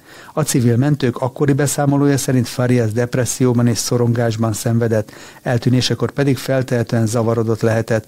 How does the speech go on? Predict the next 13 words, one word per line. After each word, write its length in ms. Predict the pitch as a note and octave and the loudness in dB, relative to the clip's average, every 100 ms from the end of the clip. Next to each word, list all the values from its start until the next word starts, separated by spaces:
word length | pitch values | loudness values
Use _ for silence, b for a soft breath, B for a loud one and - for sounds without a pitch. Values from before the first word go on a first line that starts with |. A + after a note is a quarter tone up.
| B B B | B B B
mert 240 | D3+ C#3 | -4 -2
nem 120 | A2 | -4
szedte 360 | G2+ A2+ - A#2+ | -2 -4 -2 -2
a 60 | G#2+ | 0
gyógyszereit. 680 | A2 G#2 - A2 G#2 G2+ - B B B | -2 -4 -4 -2 -2 -4 -10 B B B
Emellett 420 | C3 B2 C#3 D3+ | 0 2 2 -2
asztmás 520 | - A#2 - A#2 A2 | -4 -6 -2 -2 -2
volt 220 | D3 D#3 C3+ | 0 0 0
és 180 | G#2 | -2
jobb 160 | D3 C#3 | 0 0
lábára 440 | B2+ A#2 A2+ A2 - | 0 0 0 -2 -2
enyhén 360 | A2+ G#2 A2 | -4 -2 -2
sántított. 760 | G#2 - G#2+ - G#2 A2 G2+ | -2 -2 -4 -2 -2 -2 -4